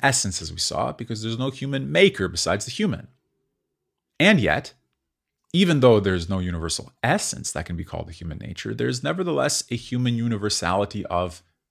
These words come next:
condition. Condition. Not nature, but condition.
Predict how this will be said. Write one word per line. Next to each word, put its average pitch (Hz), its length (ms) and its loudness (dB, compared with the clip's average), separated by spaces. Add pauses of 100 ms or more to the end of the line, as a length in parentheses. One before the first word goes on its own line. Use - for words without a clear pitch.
(120)
condition. 90 760 2 (800)
Condition. 107 600 -2 (800)
Not 127 160 -4
nature, 92 260 -6
but - 140 -12
condition. 101 500 -8